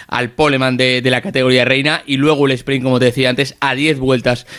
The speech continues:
en el Circuito de las Américas será a partir de las nueve, que contaremos, David, por supuesto, aquí en directo en el Radio Estadio.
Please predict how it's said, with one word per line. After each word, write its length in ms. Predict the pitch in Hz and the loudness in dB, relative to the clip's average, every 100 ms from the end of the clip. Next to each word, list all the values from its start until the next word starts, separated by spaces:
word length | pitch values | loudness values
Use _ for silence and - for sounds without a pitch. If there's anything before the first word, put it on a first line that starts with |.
| - | -4
en 100 | 123 | 0
el 100 | 123 | 2
Circuito 300 | 127 120 143 | 2 2 2
de 40 | |
las 100 | 139 | 2
Américas 320 | 120 123 139 - | 2 0 0 -2
será 160 | 123 | -2
a 20 | |
partir 300 | 123 120 135 | -2 -2 -2
de 100 | 123 | 0
las 240 | 131 117 - | 0 -2 -2
nueve, 400 | 135 143 190 208 | 0 2 2 0
que 140 | 135 | -4
contaremos, 540 | 120 113 113 113 120 139 | -2 -2 -2 0 0 2
David, 260 | 110 117 139 - - | 0 0 -4 -16 -8
por 140 | - | -4
supuesto, 340 | 110 101 117 123 | -2 0 2 2
aquí 120 | 113 | 0
en 60 | |
directo 380 | 110 113 - 139 - - - | 0 -2 0 -2 -2 -18 -2
en 140 | 120 | 0
el 60 | 117 | 2
Radio 200 | 113 107 | 0 -2
Estadio. 320 | - 98 | -6 -12